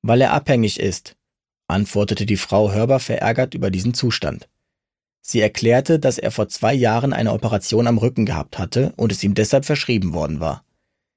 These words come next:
Seither würde er allerdings nicht mehr davon wegkommen und nahezu durchgängig entweder betrunken oder berauscht sein.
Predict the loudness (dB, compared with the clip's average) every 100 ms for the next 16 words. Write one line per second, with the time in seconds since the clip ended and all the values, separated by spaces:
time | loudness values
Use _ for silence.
0 | -8 -2 0 0 2 2 0 _ _ _
1 | -2 0 2 0 0 0 0 -2 -2 -4
2 | -2 0 0 0 2 0 0 -2 2 2
3 | 0 _ _ -2 2 2 2 0 4 4
4 | 4 0 0 -2 -2 -2 -2 -2 -2 -2
5 | 0 0 2 -2 0 0 2 0 0 -2
6 | -4 -8 -8 -8